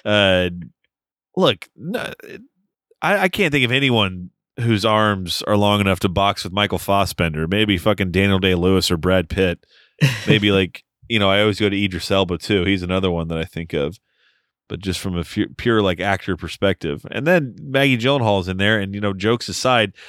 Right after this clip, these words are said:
Speaker 1: she's still fucking Maggie Gyllenhaal. And so this guy, the movie crafts it as such, is that he is the unassuming character that doesn't steal the moment.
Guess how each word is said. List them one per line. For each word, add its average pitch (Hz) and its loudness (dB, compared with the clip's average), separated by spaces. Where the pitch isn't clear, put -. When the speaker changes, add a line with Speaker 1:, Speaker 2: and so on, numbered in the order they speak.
Speaker 1:
she's - -8
still 175 0
fucking 160 0
Maggie 151 2
Gyllenhaal. 123 2
And 113 -2
so 131 2
this 123 0
guy, 127 2
the 135 0
movie 143 2
crafts 139 0
it 117 0
as 98 0
such, 98 0
is 92 -6
that 101 0
he 107 -2
is 95 -2
the 107 2
unassuming 104 -2
character 98 0
that 90 -4
doesn't 90 0
steal 87 0
the 87 -4
moment. 90 0